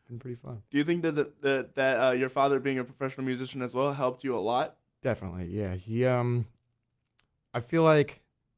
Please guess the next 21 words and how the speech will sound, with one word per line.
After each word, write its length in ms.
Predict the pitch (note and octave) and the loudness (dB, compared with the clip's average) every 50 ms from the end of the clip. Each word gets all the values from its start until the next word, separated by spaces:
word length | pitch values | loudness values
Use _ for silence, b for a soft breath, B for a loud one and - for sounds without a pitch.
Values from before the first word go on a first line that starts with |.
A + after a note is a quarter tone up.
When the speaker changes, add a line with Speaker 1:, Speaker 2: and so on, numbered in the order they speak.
| _ | _
Speaker 1:
having 480 | _ - C3 C3 C3 B2 C3 C#3 C3+ C3 | _ -4 0 0 2 2 2 2 0 0
someone 300 | - - C3+ C3 C3 C3 | 0 -2 -2 0 0 0
that 120 | C3 - | 0 -2
kinda 340 | - C3 C3 B2 B2 B2 B2 - | -2 -2 -2 -2 0 -2 -2 -2
expedited 580 | - B2 - - - - B2+ B2 A#2+ B2 B2 G#2 | -2 -4 -4 -6 -8 -6 -2 0 0 0 0 -2
the 80 | A#2 | -4
process 480 | - - B2 A#2+ A#2+ A#2+ - C3 A#2 - | -4 -2 0 0 0 0 -2 -4 -8 -8
to 100 | - A2+ | -10 -14
find 340 | - - A#2+ A#2 A#2+ A#2+ A#2+ | -10 -6 -2 -2 0 0 -2
the 40 | A#2 | -4
things 300 | - B2 A#2+ A#2+ A2+ A2 | -4 -6 -6 -4 -4 -2
I 80 | A#2 | -2
was 220 | G#2 G#2+ G#2+ - _ _ | -2 -4 -6 -8 _ _
interested 500 | - A2+ G#2+ - - C#3+ C3 - - B2+ | -12 -12 -12 -10 -12 -14 -14 -12 -10 -6
in 300 | C3 C#3 C#3 C3+ C#3+ C#3 - C#3 | -6 -4 -4 -4 -4 -6 -6 -2
helped. 260 | C3+ C3 C3 C3+ C3 | 0 2 2 2 2
Speaker 2:
Mm. 140 | A#2+ A2 A#2+ - _ _ _ _ _ | 0 -4 -10 -14 _ _ _ _ _
Speaker 1:
So 180 | _ - C#3 C3 | _ 0 4 4
I, 160 | B2 B2 B2 - - | 6 4 4 2 0
I 140 | B2 C3 A#2 | -4 -4 -2
kinda, 460 | - C#3 C#3 C#3+ C#3+ C#3 C3 A#2 | 0 2 2 2 2 2 0 0